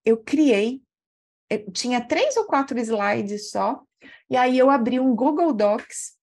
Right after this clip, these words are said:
que já tava pré-formatado, pra gente fazer uma reunião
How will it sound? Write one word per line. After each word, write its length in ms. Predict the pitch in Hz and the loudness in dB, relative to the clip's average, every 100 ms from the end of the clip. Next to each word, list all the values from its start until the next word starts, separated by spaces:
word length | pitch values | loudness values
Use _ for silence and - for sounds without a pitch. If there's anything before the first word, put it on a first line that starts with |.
| _ | _
que 140 | 240 | -4
já 120 | 220 | -2
tava 300 | 214 220 214 | 0 0 0
pré-formatado, 1200 | 214 226 269 - 262 240 208 - 180 196 226 226 226 _ _ _ _ | 0 -2 -2 0 0 0 -4 -6 -6 -2 -2 -4 -10 _ _ _ _
pra 240 | 202 196 | -2 -2
gente 380 | 202 220 220 - | -2 -2 -4 -2
fazer 720 | 240 226 208 196 190 208 214 _ _ _ _ _ _ _ _ _ _ _ | 2 2 0 -2 0 -2 -6 _ _ _ _ _ _ _ _ _ _ _
uma 160 | 202 214 | -6 -6
reunião 720 | 190 220 269 311 277 202 220 | -2 0 0 0 -2 -2 -4